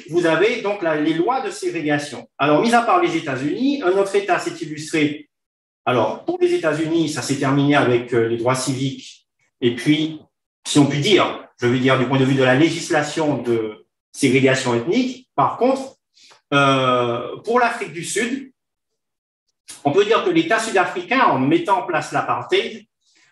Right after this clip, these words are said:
a développé une science, littéralement, d'aménagement et d'urbanisme de la fragmentation.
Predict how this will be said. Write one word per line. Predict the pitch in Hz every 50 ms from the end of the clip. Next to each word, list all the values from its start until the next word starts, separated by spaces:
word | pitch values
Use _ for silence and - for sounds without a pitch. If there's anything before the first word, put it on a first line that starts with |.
| _ -
a | 160 170
développé | 156 185 180 165 180 180 175 - 240 240 202 175
une | 170 165
science, | - - - - 262 254 220 - - - - - - - - 160
littéralement, | 175 208 - 233 202 139 139 131 127 131 151 190 226 240 240 233 -
d'aménagement | - 190 196 202 196 190 185 175 170 165 - - 151 156 202 240 240 170
et | 143
d'urbanisme | 127 120 123 196 240 214 - - 165 165 190 226 240 - - 160
de | 151 151
la | 151 147
fragmentation. | 147 - 156 151 147 151 151 151 147 143 - -